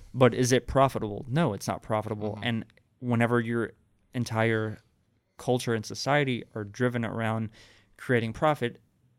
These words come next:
Speaker 1: at the expense of all else, if that is your guiding light is
Speaker 2: Yeah.
Speaker 1: profit, then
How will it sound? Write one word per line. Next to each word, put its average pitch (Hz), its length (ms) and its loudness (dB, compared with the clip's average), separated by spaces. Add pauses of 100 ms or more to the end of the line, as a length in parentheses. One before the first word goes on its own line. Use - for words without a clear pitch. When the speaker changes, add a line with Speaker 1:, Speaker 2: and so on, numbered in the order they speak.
(420)
Speaker 1:
at - 160 -8
the 120 160 -4
expense 131 500 0
of 113 140 0
all 131 300 4
else, 113 260 0
if 110 140 -6
that 117 140 4
is 117 200 0
your 120 100 -2
guiding 117 480 2
light 117 300 0
is 123 160 -6
Speaker 2:
Yeah. 110 100 -8
Speaker 1:
profit, 117 380 0 (500)
then 110 400 -2